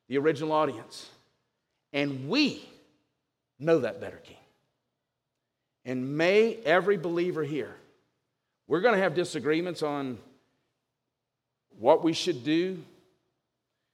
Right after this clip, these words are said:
how to respond. Trust me, there's gonna be disagreements on those things. Those pale in comparison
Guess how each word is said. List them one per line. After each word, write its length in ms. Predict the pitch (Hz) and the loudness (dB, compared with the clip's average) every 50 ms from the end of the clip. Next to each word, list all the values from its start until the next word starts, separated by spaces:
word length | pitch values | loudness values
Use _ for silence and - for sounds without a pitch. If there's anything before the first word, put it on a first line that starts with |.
| _ _ _ _ _ _ _ _ _ _ _ - | _ _ _ _ _ _ _ _ _ _ _ -6
how 220 | - 139 156 170 | 0 2 2 2
to 100 | 151 170 | 2 -2
respond. 680 | 165 160 151 - - - - 175 170 175 175 180 180 156 | -4 -6 -6 -6 -8 -6 -2 0 2 2 2 0 -2 -4
Trust 360 | - - 196 180 170 - - | -2 0 0 0 0 -2 -10
me, 200 | 127 120 90 - - _ _ _ _ _ _ _ _ _ _ _ _ _ _ _ | -10 -10 -12 -14 -18 _ _ _ _ _ _ _ _ _ _ _ _ _ _ _
there's 180 | - 139 156 - | -2 -2 -2 0
gonna 200 | 170 190 185 185 | 0 0 0 0
be 120 | 160 185 | 0 -2
disagreements 680 | 185 - 170 160 - 160 123 139 151 147 147 123 117 - | -2 -2 -2 -4 -4 -6 -6 -4 -4 -4 -4 -6 -8 -8
on 120 | 123 117 | -8 -8
those 200 | 107 107 104 - | -8 -8 -10 -10
things. 200 | - 95 90 101 - _ _ - _ _ _ _ _ _ _ _ _ _ _ _ _ _ _ _ _ _ _ _ _ _ _ _ _ - | -14 -18 -18 -18 -20 _ _ -20 _ _ _ _ _ _ _ _ _ _ _ _ _ _ _ _ _ _ _ _ _ _ _ _ _ 2
Those 380 | 143 143 160 180 185 175 - - | 4 6 6 6 4 2 0 -8
pale 340 | - - 165 170 170 170 170 | -6 -2 -2 0 0 0 -4
in 60 | 160 | -6
comparison 720 | - 127 110 - - 170 175 165 147 123 - - - - | -10 -12 -14 -6 -4 -2 0 0 -2 -2 -4 -12 -14 -16